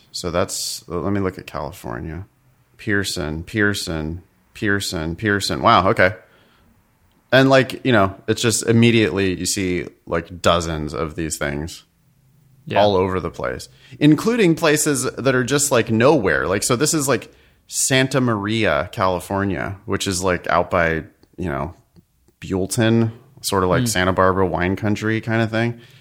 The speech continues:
Speaker 2: Mm-hmm.
Speaker 1: I'm sure those people, when they take the L sat, they either have to go to Santa Barbara or maybe L A. But if, if L sac was just using these Pearson testing centers, it would just be right there in the little town of Santa Maria.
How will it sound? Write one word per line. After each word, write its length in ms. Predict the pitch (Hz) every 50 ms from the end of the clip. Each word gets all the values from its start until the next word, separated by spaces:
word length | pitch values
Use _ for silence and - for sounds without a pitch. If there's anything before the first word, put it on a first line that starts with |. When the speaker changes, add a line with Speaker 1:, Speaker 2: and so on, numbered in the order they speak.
| - - -
Speaker 2:
Mm-hmm. 260 | 139 120 113 123 123
Speaker 1:
I'm 100 | 123 139 139
sure 220 | - - 170 170 135
those 240 | 127 131 135 123
people, 600 | - 127 117 113 113 104 101 98 95 92 - - - 104 104
when 160 | 98 98 95
they 160 | 101 110 117
take 240 | - - 101 92 -
the 80 | 95 92
L 120 | 101 120
sat, 300 | 113 - 87 80 60 67
they 140 | 95 98 98
either 220 | 101 107 98 95
have 180 | 98 95 92 -
to 80 | 92
go 140 | 82 92 104 107
to 60 | 92
Santa 240 | - 92 87 85 85
Barbara 400 | 76 76 76 85 87 92 98 101
or 260 | - - 80 80 80
maybe 340 | 80 85 85 90 90 95 90 87 - - -
L 200 | 80 85 85 87 92
A. 260 | 107 98 60 53 - - _ _ _ _ _ _ _ _ _ _ _ _ _ _ _ _ _ _ _ _ _ _ -
But 240 | - 98 95 - -
if, 240 | 98 - - - - -
if 320 | - 98 90 - - - _ _ -
L 140 | - 95 98
sac 340 | - - 98 92 90 - -
was 240 | 92 85 87 87 -
just 240 | - 92 85 - 90
using 300 | 92 87 95 90 87 80
these 180 | 82 80 80
Pearson 520 | - - - 90 90 82 - 87 80 78 78
testing 360 | - 95 117 - - 135 101
centers, 480 | - 64 64 69 78 92 113 - - - - - - - - - - - - - - - - - - - -
it 60 | - 120
would 100 | 131 127
just 160 | 139 139 -
be 80 | 156
right 200 | 143 151 151 156
there 200 | - 175 143 104
in 140 | 98 98 98
the 80 | 98 98
little 200 | 104 104 107 104
town 220 | - 120 113 117
of 100 | 117 110
Santa 220 | - 120 120 120 120
Maria. 360 | 123 131 113 87 82 85